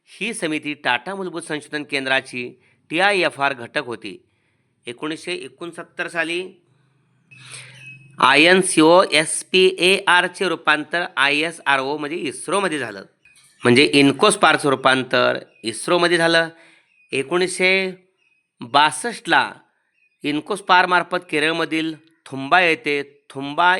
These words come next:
इक्वेटोरियल लॉन्चिंग सेंटरची म्हणजे टीईआरएलची स्थापना झाली. पुन्हा एकोणीसशे एकोणसत्तर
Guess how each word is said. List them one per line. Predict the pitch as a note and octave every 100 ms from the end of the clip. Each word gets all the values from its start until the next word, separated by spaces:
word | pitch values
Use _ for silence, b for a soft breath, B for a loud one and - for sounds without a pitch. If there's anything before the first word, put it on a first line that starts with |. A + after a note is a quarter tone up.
| -
इक्वेटोरियल | C3+ B2+ F#3 G#3+ G#3+ G3+ G3 F3 D3
लॉन्चिंग | C#3 C#3+ C#3 G3+ G#3
सेंटरची | G3 D#3+ C#3+ D3 C3+ C#3 C3+ C3 b b b
म्हणजे | B2+ C3 C#3 C3+ -
टीईआरएलची | F3+ F#3 D3 D#3 D3+ C3 C3+ C3+ C3 C3+
स्थापना | B2+ B2 B2
झाली. | A2+ C#3 E3 D#3+ b b b b b -
पुन्हा | D3 G3
एकोणीसशे | G#3 F#3+ F#3 F#3 G3+
एकोणसत्तर | F3 F3+ F3+ F3+ - - F3